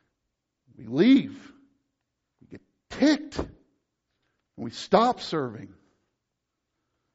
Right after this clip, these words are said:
All because we compared. Instead of gotten dirty with our hands. And said, "Let's do this. Let's build this temple.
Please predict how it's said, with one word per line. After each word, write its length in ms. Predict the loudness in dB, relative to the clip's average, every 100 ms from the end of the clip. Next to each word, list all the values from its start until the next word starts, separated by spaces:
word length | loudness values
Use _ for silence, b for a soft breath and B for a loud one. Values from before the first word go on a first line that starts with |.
| _ _ _ _ _ -20
All 100 | -16
because 320 | -12 -10 -8
we 100 | -10
compared. 680 | -10 -10 -8 -6 -6 -10 -16 -20 _ _ _ _ _ _ _ _ _ _ _ _ _ _ _ _ _ _
Instead 300 | -20 -6 -4
of 120 | -4 -4
gotten 360 | -8 -6 -10
dirty 320 | -8 -8 -6
with 180 | -6 -8
our 100 | -10
hands. 480 | -12 -10 -10 -12 -16 -20 -20 _ _ _ _ _ _ _ _ _ _ _ _ _ _ _ -20
And 100 | -10
said, 200 | -6 -2
"Let's 200 | -4 -4
do 240 | -4 -2
this. 480 | -2 -6 -12 -20 -20 _ _ _ _ _ _ _ _ -8
Let's 180 | -8 -4
build 300 | 2 2 0
this 200 | -8 -8
temple. 480 | -6 -6 -6 -14